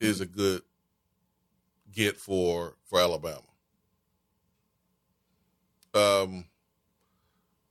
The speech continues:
what do you think Santi's problem is offensively? Um, he's just in a different role.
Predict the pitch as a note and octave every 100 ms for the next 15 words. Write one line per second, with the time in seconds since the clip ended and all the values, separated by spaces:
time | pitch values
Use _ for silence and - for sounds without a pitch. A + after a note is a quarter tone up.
0 | _ _ _ _ - C3 B2+ B2 C3 B2
1 | A#2 - A#2+ A#2 A2+ G#2 B2 A2 G#2+ G#2
2 | G#2+ G#2 G2 F#2 A2 A2 G2+ F#2+ G2+ G2
3 | _ _ _ G#2+ G#2 G2+ G2 F#2+ F#2 -
4 | C#3+ - D4+ A3+ G#3+ D#3+ A#2+ F#3 F2